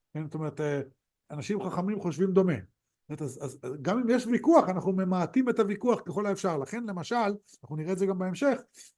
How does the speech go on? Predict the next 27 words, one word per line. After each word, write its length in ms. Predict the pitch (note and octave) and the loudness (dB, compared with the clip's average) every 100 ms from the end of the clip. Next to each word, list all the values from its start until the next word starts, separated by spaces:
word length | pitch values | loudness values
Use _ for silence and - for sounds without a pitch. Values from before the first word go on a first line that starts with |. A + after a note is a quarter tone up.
| _ | _
לפעמים 680 | D#3 D#3 F3+ C4 E4 D#4+ C#4 - _ _ _ E3 | -6 -2 0 2 0 0 -6 -12 _ _ _ -10
אה, 80 | E3+ | -6
הפוסקים 760 | F#3 - E3+ - D#4 D#4 D4 - _ - | -6 0 0 8 8 8 2 -6 _ -2
מביאים 440 | F3 D#3 A3+ C#4 | 0 2 2 4
ראיה 600 | A#3 G#3 F3+ F3 A3+ A3+ | 6 6 6 8 10 10
לעיקרון 640 | F#3+ E3 D#3+ F3 F3+ A3+ | 8 6 4 2 2 2
מסוים 420 | G#3+ G#3+ A#3 C#4+ | -2 0 0 2
מתוך 260 | A3+ G3 G#3+ | 2 4 4
דעה 200 | F3 A3 | 4 2
שלא 220 | G#3 G3 F#3+ | 2 4 2
נפסקה 360 | F#3+ F#3+ F#3 | 2 -2 0
להלכה. 380 | F3 E3+ D#3+ C#3 - _ _ _ _ _ _ _ _ _ _ _ _ _ _ _ _ _ _ _ _ _ _ | 0 0 0 -2 -6 _ _ _ _ _ _ _ _ _ _ _ _ _ _ _ _ _ _ _ _ _ _
ואז 140 | C3+ C#3 | -8 -4
תמיד 260 | D#3+ G3 | -2 0
שואלים, 320 | G3 G3+ A#3 | 2 4 4
"רגע, 180 | F3+ C#3+ | 2 0
מה 160 | B2 C#3 | 0 2
הראיה? 560 | D3 D#3+ F#3 C4 F3+ | 4 4 6 8 6
יכול 180 | A#2+ D3 | 4 0
להיות 120 | D#3 E3 | -2 -2
שבדיוק 360 | D3+ C#3 F#3 | -4 2 2
בגלל 180 | F3+ F#3 | 4 2
זה 100 | G#3+ | 4
היא 80 | A#3 | 4
לא 120 | E3 | 2
נפסקה 340 | F3 G3 G3 | -4 -4 -2
להלכה, 400 | G#3 G#3+ A3 C4 | 0 0 4 4